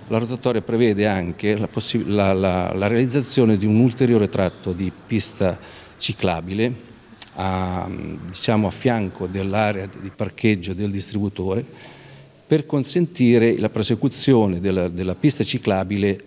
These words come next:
già realizzata da Fano, che termina proprio in quel punto, termina proprio nel punto di criticità, eh, tra le due, eh,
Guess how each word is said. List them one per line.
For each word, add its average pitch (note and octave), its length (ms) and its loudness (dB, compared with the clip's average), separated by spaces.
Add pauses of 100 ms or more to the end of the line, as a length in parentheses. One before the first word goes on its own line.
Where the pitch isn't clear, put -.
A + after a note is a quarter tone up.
(200)
già A2 300 0
realizzata G#2 880 0 (460)
da G2+ 160 -2
Fano, F#2 520 0 (440)
che C#3+ 240 0
termina A2 360 0
proprio G2+ 280 -2
in F#2 60 -4
quel G2+ 160 -2
punto, B2 540 2 (420)
termina C3 300 2
proprio B2 320 -2
nel D3 120 0
punto B2+ 520 0
di A2 400 0
criticità, G2+ 720 -2 (640)
eh, F2+ 640 -6
tra G#2 180 0
le G#2 140 2
due, G2 400 -2
eh, F#2+ 120 -6